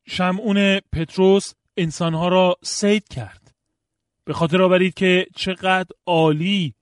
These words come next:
در روز پنتیکاست عمل کرد. پاسخ خداوند به پطرس مشخص و آشکار است.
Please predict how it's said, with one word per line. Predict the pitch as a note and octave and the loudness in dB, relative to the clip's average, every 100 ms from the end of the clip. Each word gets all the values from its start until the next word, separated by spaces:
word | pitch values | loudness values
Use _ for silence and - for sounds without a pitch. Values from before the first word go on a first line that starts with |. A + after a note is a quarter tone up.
| _ | _
در | E3 E3 | 0 0
روز | E3+ F3 | 0 -4
پنتیکاست | F3 D#3+ D#3 - D3+ E3+ F3 F3+ - _ _ _ | -4 -6 -8 -8 -8 -2 -2 -2 -6 _ _ _
عمل | D#3+ D#3 E3+ F3+ | -6 -2 -2 -2
کرد. | D#3+ D3+ A#2+ - _ _ | -4 -8 -8 -12 _ _
پاسخ | - C#3 E3 E3+ | -8 -6 -6 -4
خداوند | E3 D#3 D#3 F3 F3 F3 E3+ _ _ - | -2 0 2 2 2 2 -4 _ _ -8
به | |
پطرس | D3+ E3 D3 F#3 F#3+ F3+ - _ - | -4 -4 -2 2 2 0 -8 _ -6
مشخص | D#3+ F3 F3 D#3 F#3 G3 - | -4 -4 -4 -6 -4 -4 -4
و | |
آشکار | F3 D#3+ D3+ - - A3+ A#3+ | -4 -2 -4 -6 -6 -4 -4
است. | C#3 - - | -6 -10 -20